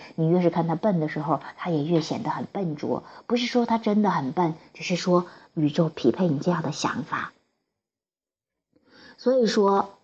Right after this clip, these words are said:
为什么有的小孩子几岁就特别独立的啊，一直很独立？为什么有的孩子啊，长大了之后还是依然特别容易依赖他人呢？都是因为，啊，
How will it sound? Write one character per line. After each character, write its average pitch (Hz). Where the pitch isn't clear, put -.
为 339
什 285
么 247
有 202
的 233
小 240
孩 175
子 202
几 170
岁 214
就 208
特 208
别 185
独 160
立 180
的 170
啊， -
一 180
直 175
很 160
独 143
立？ 151
为 180
什 180
么 160
有 151
的 -
孩 -
子 147
啊， 151
长 147
大 160
了 139
之 165
后 165
还 160
是 170
依 180
然 180
特 247
别 208
容 190
易 214
依 233
赖 214
他 151
人 151
呢？ 156
都 247
是 226
因 180
为， 147
啊， 151